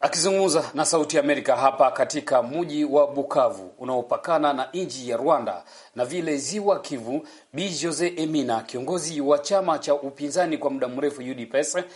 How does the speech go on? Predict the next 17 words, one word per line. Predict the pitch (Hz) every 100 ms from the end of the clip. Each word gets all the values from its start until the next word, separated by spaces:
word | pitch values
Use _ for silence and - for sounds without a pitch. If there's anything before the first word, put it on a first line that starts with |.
| - - -
asema | - - 131
kwamba | - 196 190 175 156
dalili | 156 170 196 165
zilizopo | 147 160 156 151 180 160 160 151 -
za | 131 170
waletea | 170 156 170 165 185 170 151
shaka | - 240 208 - 101 87 - -
kufuatia | - - - - 208 185
mchakato | 156 175 - 208 202 175
wa | 160
uchaguzi | 156 170 175 180 151
hapa | 165 - 160
Jamhuri | 139 143 151 156
ya | 147
Kidemokrasia | 143 147 139 127 131
ya | -
Kongo, | 196 127 98